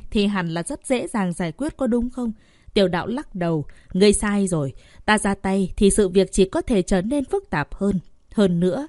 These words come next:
ta sẽ không giúp người khác đánh nhau." Diệp Huyền hơi khó hiểu, "Vậy tại sao ngươi lại muốn ta giúp nàng ta?" Tiểu đạo nhẹ giọng nói,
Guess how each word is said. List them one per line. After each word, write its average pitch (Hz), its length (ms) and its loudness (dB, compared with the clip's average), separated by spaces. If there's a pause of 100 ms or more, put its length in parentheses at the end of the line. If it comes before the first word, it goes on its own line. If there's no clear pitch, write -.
(140)
ta 220 100 0
sẽ 302 140 -4
không 254 240 0
giúp 349 220 0
người 180 160 2
khác - 280 -10
đánh 190 280 -4
nhau." 180 280 -4 (540)
Diệp 208 260 4
Huyền 196 260 6
hơi 240 220 -2
khó 208 260 -4
hiểu, 233 360 0 (260)
"Vậy 247 180 0
tại 254 180 0
sao 330 200 -2
ngươi 320 180 0
lại 220 140 0
muốn 233 320 2
ta 285 160 -4
giúp 359 260 0
nàng 160 240 -2
ta?" 175 280 -4 (640)
Tiểu 196 120 8
đạo 170 220 2
nhẹ 175 220 0
giọng 170 260 -2
nói, 180 380 0